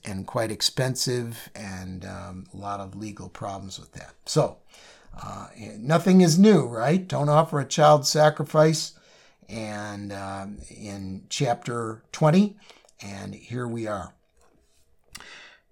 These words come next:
Chapter twenty-one deals with more priestly rules.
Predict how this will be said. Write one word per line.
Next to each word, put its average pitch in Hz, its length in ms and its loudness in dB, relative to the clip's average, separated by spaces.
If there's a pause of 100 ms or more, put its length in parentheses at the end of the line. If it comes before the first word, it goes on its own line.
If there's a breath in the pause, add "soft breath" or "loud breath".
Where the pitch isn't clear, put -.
(100)
Chapter 226 1120 8
twenty-one 208 1500 6 (560)
deals 185 340 6
with 185 280 4
more 202 340 8
priestly 151 1040 2
rules. 117 840 -2